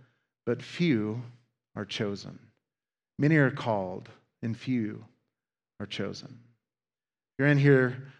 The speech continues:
with us this morning, you are either being called, because you are here, to become a disciple of Jesus, or you have been called and chosen, being born again, and you are in the discipleship process.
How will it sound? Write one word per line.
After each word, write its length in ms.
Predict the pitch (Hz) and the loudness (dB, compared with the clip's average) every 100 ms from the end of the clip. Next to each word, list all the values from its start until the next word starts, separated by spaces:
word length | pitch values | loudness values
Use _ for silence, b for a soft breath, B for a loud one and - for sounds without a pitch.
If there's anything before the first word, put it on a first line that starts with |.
| b | b
with 180 | 143 143 | 2 4
us 200 | 139 - | 4 0
this 180 | 123 - | -8 0
morning, 480 | 160 160 151 123 117 - | 4 6 4 0 -6 -6
you 160 | 135 135 | 0 4
are 100 | 127 | 6
either 300 | 147 156 135 | 8 6 4
being 400 | 120 160 156 139 | 4 4 4 2
called, 680 | - 175 151 151 185 196 196 - | 4 6 8 10 8 6 0 -6
because 280 | - 147 135 | 0 0 4
you 80 | 143 | 4
are 80 | |
here, 480 | 131 165 156 151 160 B B - | 6 8 8 6 2 B B -2
to 80 | 143 | 2
become 480 | 143 143 180 190 | 4 6 6 8
a 120 | 202 143 | 6 4
disciple 720 | 143 143 165 185 190 160 165 | 2 4 8 8 8 4 4
of 140 | 120 | 0
Jesus, 520 | 127 185 147 151 151 | 4 4 4 0 0
or 360 | 180 170 185 151 B - | 4 8 8 8 B 4
you 140 | 170 | 6
have 340 | 139 185 208 | 10 10 10
been 220 | 180 156 147 | 10 8 8
called 360 | 175 170 185 | 6 10 10
and 140 | 185 180 | 10 8
chosen, 460 | 185 160 147 170 | 6 6 6 6
being 340 | 170 165 165 160 B B | 8 8 8 2 B B
born 280 | 143 196 226 | 8 12 12
again, 600 | 170 147 135 139 170 165 b b b - | 10 4 4 4 2 0 b b b 2
and 240 | 143 143 | 4 6
you 160 | 147 180 | 8 12
are 140 | 175 165 | 12 10
in 380 | 196 196 156 160 | 8 8 8 6
the 120 | 170 | 4
discipleship 720 | 151 151 151 135 143 - 151 | 2 4 6 6 2 2 2
process. 720 | 151 147 151 - 110 95 - | 4 4 4 0 -4 -6 -12